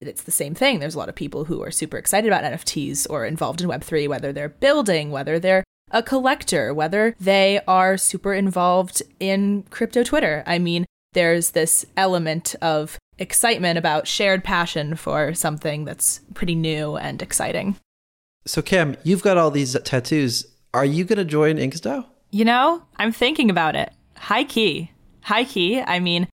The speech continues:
Speaker 1: I cover N F Ts. I'm super involved in learning about the space and meeting people who are collectors, builders, releasing collections, artists, whatnot.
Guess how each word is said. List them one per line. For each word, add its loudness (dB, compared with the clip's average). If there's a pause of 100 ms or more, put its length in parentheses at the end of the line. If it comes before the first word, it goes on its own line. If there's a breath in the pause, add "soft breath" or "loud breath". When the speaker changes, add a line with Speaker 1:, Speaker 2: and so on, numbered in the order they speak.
Speaker 1:
I 2
cover 0
N 2
F -2
Ts. 0
I'm -6
super -2
involved 0
in -4 (160)
learning -2
about -4
the -12
space 0
and -6
meeting -6
people -6
who -2
are -4 (100)
collectors, -2
builders, -2 (280)
releasing -4
collections, -4
artists, -2 (220)
whatnot. -2